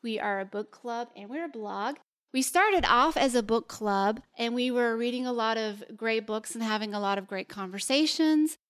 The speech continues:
And so from there, we just thought, "Man, we really need to record these conversations."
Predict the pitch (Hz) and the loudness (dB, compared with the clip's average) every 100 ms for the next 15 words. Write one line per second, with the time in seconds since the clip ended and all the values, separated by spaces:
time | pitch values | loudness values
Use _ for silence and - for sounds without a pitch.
0 | _ 226 220 214 220 233 214 233 220 240 | _ -4 -2 -4 -6 -8 -6 -6 0 2
1 | 262 247 226 220 - 202 196 220 226 226 | 4 0 0 -2 -2 -4 -2 0 0 0
2 | 208 214 262 277 277 247 208 202 - 254 | -2 2 4 6 4 2 -2 -4 -2 2
3 | 277 262 226 220 - 226 208 196 - 226 | 2 2 -4 -6 -8 -8 -6 -6 -2 0
4 | 262 269 294 294 294 | 2 0 0 2 0